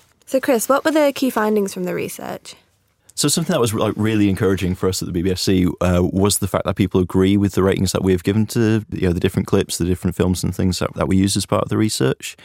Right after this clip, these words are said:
Speaker 2: And then another finding that kind of re-, relates to that was also the empathy that people showed towards others as part of the research. We had this very diverse kind of mix of participants and a range of different issues being covered in the clips.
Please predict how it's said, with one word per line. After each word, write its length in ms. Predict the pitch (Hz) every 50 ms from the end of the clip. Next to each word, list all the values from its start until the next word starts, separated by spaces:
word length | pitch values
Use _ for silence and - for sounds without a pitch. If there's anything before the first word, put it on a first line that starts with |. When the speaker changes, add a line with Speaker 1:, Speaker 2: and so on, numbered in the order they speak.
| - - - - - - - - _
Speaker 2:
And 100 | - 117
then 80 | 120 123
another 240 | 123 131 135 151 151
finding 240 | - 143 131 123 110
that 120 | 92 -
kind 120 | - 107
of 140 | 104 98 104
re-, 160 | 101 95 92 -
relates 360 | - 98 95 110 - - -
to 40 | - 90
that 100 | 87 -
was 120 | 92 92
also 580 | 104 101 104 - - - 95 92 95 92 90 - - -
the 200 | - 104 101 -
empathy 640 | 95 107 120 120 - 113 95 - - 85 87 90 87 - -
that 240 | - 107 85 87 -
people 300 | - 98 90 - 90 90
showed 400 | - - 95 92 95 95 92 90 - - - -
towards 500 | - - - 98 95 95 92 90 87 - -
others 460 | 101 101 101 113 120 123 - - - -
as 120 | - 92
part 180 | - - 98 -
of 60 | 110
the 80 | 117 110
research. 560 | 113 117 - - 139 139 139 - - - - -
We 200 | - - 101 101
had 160 | 110 110 98
this 180 | 104 110 95
very 240 | - - 104 101 95
diverse 400 | - 92 92 90 95 92 90 -
kind 160 | - 92 90
of 100 | 90 85
mix 220 | 92 92 - - -
of 80 | 90
participants 840 | - 92 87 - 101 92 - 87 - - 92 - - - - - - -
and 300 | 87 87 85 87 82 -
a 80 | - 90
range 300 | 90 92 90 92 90 -
of 60 | 87
different 300 | - 90 - - - -
issues 300 | - - - - 90 85
being 160 | - - 87
covered 240 | 87 - 92 87 90
in 120 | 92 92 87
the 80 | 85
clips. 440 | - - 110 120 - - - -